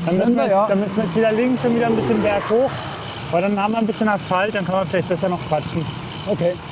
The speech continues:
Speaker 1: Zum Schluss. Und dann haben wir nicht eine Strecke doppelt gefahren.
Speaker 2: Okay.
Speaker 1: Und dann können wir, kommen wir unten noch raus, dann können wir uns überlegen, dann in,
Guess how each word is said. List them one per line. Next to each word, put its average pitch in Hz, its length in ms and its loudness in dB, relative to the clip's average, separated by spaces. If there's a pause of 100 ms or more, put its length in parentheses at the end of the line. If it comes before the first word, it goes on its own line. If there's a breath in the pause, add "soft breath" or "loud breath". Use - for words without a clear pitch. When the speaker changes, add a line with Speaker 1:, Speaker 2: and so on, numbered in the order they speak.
(400)
Speaker 1:
Zum 165 140 -2
Schluss. 151 300 0
Und 165 60 0
dann 170 140 -2
haben 185 120 2
wir 208 80 0
nicht 202 180 -2
eine 202 100 0
Strecke 202 300 -2
doppelt 175 320 -2
gefahren. 151 340 -2 (360)
Speaker 2:
Okay. 190 240 0 (800)
Speaker 1:
Und - 20 0
dann 160 140 0
können 196 160 0
wir, 208 120 0
kommen 202 200 -2
wir 208 120 -4
unten 226 280 -2
noch 208 180 0
raus, 190 280 2
dann 220 120 -2
können 202 140 2
wir 208 60 0
uns 196 100 -4
überlegen, 202 500 2
dann 196 180 0
in, 190 280 0